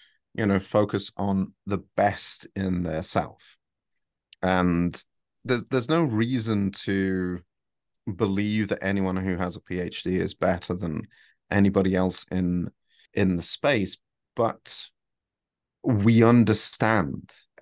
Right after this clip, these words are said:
If you're under pressure in your, in your workplace and they're saying, "Well, where, where's the P H D? Where's the M A? Where's the, uh, where, where are the publications? Where are the, where are the presentations?" We've been there. And, uh, hopefully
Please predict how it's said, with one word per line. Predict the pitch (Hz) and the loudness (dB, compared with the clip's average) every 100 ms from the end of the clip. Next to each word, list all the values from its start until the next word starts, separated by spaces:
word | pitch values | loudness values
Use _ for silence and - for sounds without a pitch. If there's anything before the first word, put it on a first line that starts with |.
| - | -20
If | - - - - 147 | -20 -12 -6 -4 2
you're | 151 156 | 4 6
under | 135 123 | 6 4
pressure | 117 117 113 - 104 | 2 2 2 0 -2
in | 98 101 | 0 0
your, | 95 92 92 | 0 -2 -4
in | 95 95 | -4 -2
your | 92 | -2
workplace | 90 98 90 - 101 95 - | -2 -2 -2 -2 -2 -2 -4
and | 90 87 87 90 - _ _ _ - | -8 -6 -6 -8 -12 _ _ _ -6
they're | 95 | -4
saying, | - 98 92 | -2 -2 0
"Well, | 90 | -2
where, | 85 92 90 | -4 -4 -2
where's | 104 98 | -2 -2
the | 90 | -4
P | - 92 | -4 -2
H | 87 - | -4 -6
D? | 90 | -4
Where's | 85 92 90 | -2 0 -2
the | 95 95 | 0 0
M | 90 92 | 0 -2
A? | 85 82 | -4 -4
Where's | 87 90 90 | -4 -4 -4
the, | 95 90 87 104 - - | -4 -4 -4 -10 -20 -12
uh, | 87 87 - | -8 -8 -6
where, | 95 95 | 0 2
where | 92 98 95 | 2 2 2
are | |
the | 87 | 2
publications? | - 92 90 98 90 - 87 82 - | 0 0 0 0 -2 -4 -6 -8 -6
Where | 87 | -4
are | 92 | -4
the, | 87 90 80 76 _ - - _ - | -4 -2 -4 -6 _ -20 -20 _ -2
where | 95 98 | 2 2
are | |
the | 90 | 2
presentations?" | - 98 95 92 98 98 - - - _ _ | 2 2 2 2 0 0 -6 -10 -12 _ _
We've | 113 127 135 - | -2 0 0 2
been | 143 107 | 2 2
there. | 82 - - _ _ - | 0 -6 -16 _ _ -4
And, | 101 95 92 87 82 - - _ | -2 0 0 -2 -6 -10 -20 _
uh, | - 90 85 | -2 0 0
hopefully | 139 147 - - - 87 | -2 -2 -4 -8 -6 -10